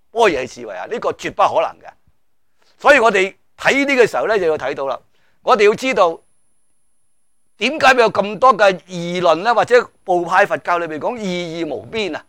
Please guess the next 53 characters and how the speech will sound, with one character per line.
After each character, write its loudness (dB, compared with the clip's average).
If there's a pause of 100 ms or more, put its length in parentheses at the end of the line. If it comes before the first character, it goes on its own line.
(300)
譬 2
如 2
你 0
講 4
我 4
頭 0
先 -10
講 2
嗰 -2
本 - (100)
《大 -2
毗 -10
婆 -10
沙 -2
論》， -8 (840)
佢 2
一 6 (340)
個 2 (220)
問 0
題 2
閒 2
閒 2
都 -2
有 6
四 0 (180)
五 -10
家 4
列 -2
出 -8
嚟 -8 (120)
嘅。 -16 (600)
咁 -4
呢 4
四 2 (120)
五 -4
家 8
講 0
法， 4
其 -6
實 0
就 0
係 -2
當 2
陣 -2
時 -16 (760)
喺 4 (680)
《大 4
毗 -2
婆 0
沙 4
論》， 4
佢 0
自 -10